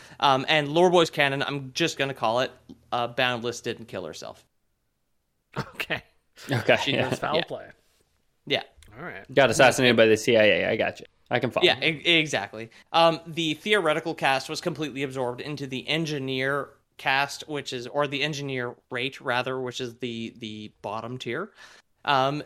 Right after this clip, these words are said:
Speaker 1: the engineer is the blue collar cast. Um, they maintain the structures and the machri-, and the machinery that the Ecumen, uh, relies on.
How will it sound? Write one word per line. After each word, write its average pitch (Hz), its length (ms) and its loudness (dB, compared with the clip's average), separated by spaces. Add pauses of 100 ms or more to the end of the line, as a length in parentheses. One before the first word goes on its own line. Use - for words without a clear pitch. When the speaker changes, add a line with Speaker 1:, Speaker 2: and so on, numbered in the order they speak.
Speaker 1:
the 147 320 -2
engineer 170 440 2
is 151 220 -4
the 139 460 -4
blue 139 480 -2
collar 202 340 2
cast. 196 640 -2 (120)
Um, 127 380 0
they 143 200 -2
maintain 170 1000 -4 (220)
the 147 220 -8
structures 143 560 -6
and 139 180 -4
the 139 80 -6
machri-, 139 560 -8
and 143 240 -2
the 143 60 -4
machinery 135 520 -8
that 131 160 -6
the 131 200 -6
Ecumen, 127 560 -8 (140)
uh, 113 260 -4
relies 110 420 -6
on. 143 220 -8